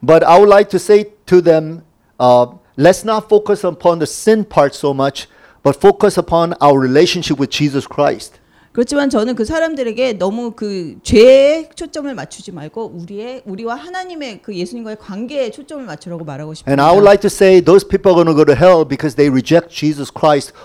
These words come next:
Speaker 1: who offers salvation to them.
Speaker 2: 그, 그 지옥에 가는 사람들은 그 사람들에게 구원을 주시는 예수님의 그 은혜를 거부했기 때문인 것입니다.
Speaker 1: And anything that has to do with the sins,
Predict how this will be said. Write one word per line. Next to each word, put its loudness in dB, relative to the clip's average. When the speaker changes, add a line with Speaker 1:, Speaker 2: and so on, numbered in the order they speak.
Speaker 1:
who -2
offers -2
salvation -2
to -12
them. -16
Speaker 2:
그, 0
그 -10
지옥에 -4
가는 -8
사람들은 -8
그 -12
사람들에게 -10
구원을 -8
주시는 -12
예수님의 -10
그 -16
은혜를 -12
거부했기 -12
때문인 -14
것입니다. -14
Speaker 1:
And 2
anything 0
that 6
has 0
to -10
do 2
with 0
the -8
sins, -2